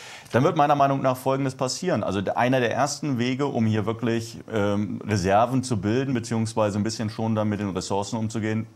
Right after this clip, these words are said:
ich nehme einfach ein bisschen was aus der Werbung zurück. Es geht nicht darum, das von heute auf morgen auf Null zu senken. Das ist Quatsch, das macht natürlich überhaupt gar keinen Sinn. Aber man wird ganz einfach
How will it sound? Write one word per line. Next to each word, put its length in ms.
ich 280
nehme 360
einfach 460
ein 160
bisschen 280
was 120
aus 160
der 140
Werbung 320
zurück. 300
Es 100
geht 160
nicht 260
darum, 340
das 140
von 160
heute 200
auf 140
morgen 240
auf 140
Null 400
zu 100
senken. 240
Das 140
ist 160
Quatsch, 280
das 140
macht 160
natürlich 280
überhaupt 260
gar 80
keinen 240
Sinn. 180
Aber 200
man 200
wird 100
ganz 220
einfach 480